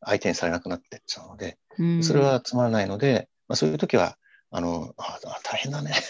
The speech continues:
Speaker 1: つって、「あ、そうなんだ」っていうね、感じの形で、まあ、あの、「いや、多分俺もそんな必要とされてないのかな」なんて言ってね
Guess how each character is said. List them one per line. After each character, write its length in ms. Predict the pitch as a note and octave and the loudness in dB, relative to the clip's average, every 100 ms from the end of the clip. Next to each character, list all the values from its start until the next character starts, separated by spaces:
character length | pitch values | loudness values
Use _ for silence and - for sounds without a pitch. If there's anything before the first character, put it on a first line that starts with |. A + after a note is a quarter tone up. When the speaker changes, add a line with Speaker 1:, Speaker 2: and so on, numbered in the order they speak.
| - - | -4 -4
Speaker 1:
つ 80 | |
っ 40 | - | -8
て、 140 | D3+ - - - | -8 -8 -8 -4
「あ、 60 | |
そ 260 | - - F#3 | -2 -2 -4
う 20 | |
な 120 | G3 | -4
ん 80 | C3+ | 0
だ」 140 | B2 A2 | 2 2
っ 0 | |
て 200 | - G#2+ | 2 -2
い 20 | |
う 20 | |
ね、 120 | G#2 | -2
感 180 | - G#2+ | 0 -2
じ 120 | F#2+ | 0
の 120 | F#2+ F2+ | -2 -4
形 380 | - - - | -6 -10 -10
で、 280 | B2 C#3 A2+ _ - - _ | 0 0 0 _ -20 -20 _
ま 140 | - F#2 | -2 0
あ、 40 | |
あ 40 | E2 | 0
の、 220 | D#2+ D#2 _ _ - - _ _ _ | -4 -8 _ _ -20 -20 _ _ _
「い 40 | |
や、 460 | - - - - - | -20 -16 -14 -14 -12
多 140 | - | -10
分 80 | G#2 | -4
俺 120 | A2+ E3+ | 0 2
も 40 | |
そ 160 | - E3 | 2 0
ん 60 | |
な 80 | F#3 | 0
必 180 | - - | -2 -2
要 60 | F#3+ | 0
と 80 | |
さ 140 | - D#3+ | 2 0
れ 40 | |
て 80 | F3+ | 0
な 120 | G3 | 0
い 40 | F3+ | -2
の 100 | C3 | -2
か 100 | A2 | 2
な」 160 | G#2+ | 4
な 120 | F2 - | 4 2
ん 40 | |
て 60 | - | 0
言 60 | |
っ 100 | - | 0
て 80 | A2 | -2
ね 160 | - | -2